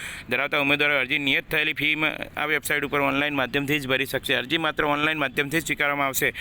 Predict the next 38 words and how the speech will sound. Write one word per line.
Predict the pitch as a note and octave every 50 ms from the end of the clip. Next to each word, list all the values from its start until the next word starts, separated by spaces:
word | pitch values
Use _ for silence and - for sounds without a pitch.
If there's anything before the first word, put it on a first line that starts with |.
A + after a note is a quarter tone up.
| - - - - - -
ઓનલાઈન | - D3 E3+ F3 F3 F3 E3+
અરજી | D#3+ D#3 C#3+ D#3
કરતી | C#3 D3+ D3 C#3 D#3
વખતે | D3 C#3 C3 D3 C#3+ D3
ઉમેદવારો | C3+ C3+ C#3 C3+ C#3 C3+
તમામ | C3+ - C3+ D3 D#3+ D#3+
વિગતો | D3+ D#3 C#3+ D3 - D3
અરજી | C#3 C3+ C3+ C#3+
પત્રકમાં | C#3+ C#3 - D3 C#3 C#3+ C3
ભર્યા | A2+ B2 C3
બાદ | B2+ C3+ D#3 C#3+
તેની | - - C#3+ C3 C3
ખાતરી | B2 - - B2+ C3 - D3 D3
કરીને | - C#3+ C3 C#3 D3+ D#3 C#3+
જ | - - - - - - -
નિયત | C3 C#3 D#3+ F3 E3+
ફી | - E3 E3
ભરવાની | C#3 C3+ B2+ B2+ B2 C3+ D3
રહેશે. | D3 C#3+ C3 - A2+ G#2
ફી | - E3 F#3
ભર્યા | F#3 F3+ E3+ F3 F3
બાદ | E3 E3+ D#3+ D#3
ઉમેદવારે | D#3 D#3 D#3 D#3 D#3 D#3 D3+
કરેલી | D3+ D3+ D3 D3+ D3 D3
અરજી | C#3 C3 B2+ C#3 D3+
કન્ફર્મ | D3 - C#3+ C3 B2 D3 D3+ D3+
થયેલ | C#3+ C#3+ C#3+ C#3+
ગણાશે. | C3 B2+ B2+ B2 A#2 - A2+
કન્ફર્મ | - - C3 B2+ B2+ D#3+ F#3 F#3+
થયેલ | F3 F#3 F3+ E3+
અરજીમાં | E3 D3+ D3+ D#3+ D#3+ D#3+ D#3
ઉમેદવાર | D3+ D#3 D#3 D3+ D#3 D3
જો | C#3+ D3+
કોઈ | D3+ D#3 D3
સુધારો | C#3 C#3 C3 C#3+ D3 C#3+
કરવા | C3+ C#3 C3 C3+ C3
ઈચ્છે | B2+ - - F3 F3+
છે | D#3+ D3 A#2+